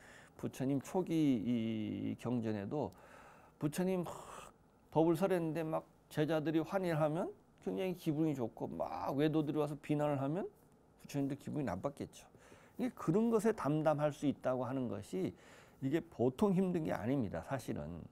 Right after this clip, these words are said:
이건 뭐 다른 분야도 다 똑같겠죠. 그래서 이것이 이,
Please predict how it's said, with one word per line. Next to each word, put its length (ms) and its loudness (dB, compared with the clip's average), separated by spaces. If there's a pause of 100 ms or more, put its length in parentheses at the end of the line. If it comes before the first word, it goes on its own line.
(460)
이건 240 -4
뭐 120 0
다른 380 4
분야도 300 4
다 180 -6
똑같겠죠. 720 -2 (580)
그래서 560 4 (540)
이것이 960 4 (560)
이, 640 0